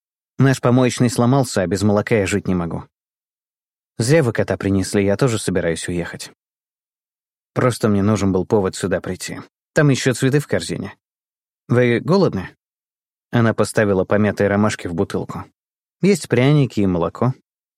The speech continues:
Звучит как полдник в детском санатории. «Давайте».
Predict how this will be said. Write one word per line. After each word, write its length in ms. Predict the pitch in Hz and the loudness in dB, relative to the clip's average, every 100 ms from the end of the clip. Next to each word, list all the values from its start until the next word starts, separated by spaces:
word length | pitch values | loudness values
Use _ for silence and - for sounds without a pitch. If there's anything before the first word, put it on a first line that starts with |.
| _ _ _ - | _ _ _ -2
Звучит 420 | 117 113 - 123 | 2 2 2 0
как 200 | 170 156 | 0 2
полдник 340 | 123 113 127 | 2 2 2
в 40 | 117 | 2
детском 300 | 107 - 101 | 0 0 -2
санатории. 520 | 107 101 90 82 - - _ | 0 0 0 -2 -6 -14 _
«Давайте». 460 | 226 165 92 - | 2 2 0 -6